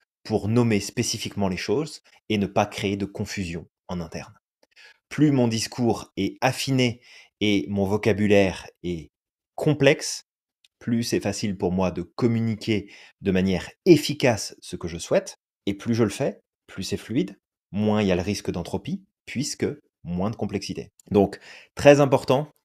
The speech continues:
de bien comprendre la place de la communication, et que, de toute façon, ce n'est pas pour rien qu'on retrouve plus de difficultés dans la gestion de l'équilibre interne, émotionnel et psychique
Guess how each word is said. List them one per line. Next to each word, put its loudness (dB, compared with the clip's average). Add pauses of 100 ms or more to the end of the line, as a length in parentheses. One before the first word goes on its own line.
(300)
de 2 (140)
bien 2
comprendre 0
la 2
place -2
de 0
la -2
communication, -6 (380)
et -6
que, 0
de -6
toute -6
façon, -2 (340)
ce -6
n'est 2
pas 2
pour -2
rien 0 (400)
qu'on -2
retrouve -4 (260)
plus 0
de -6
difficultés -2 (300)
dans -4
la -12
gestion -6
de -12 (200)
l'équilibre 2
interne, 2
émotionnel 0
et 0
psychique -8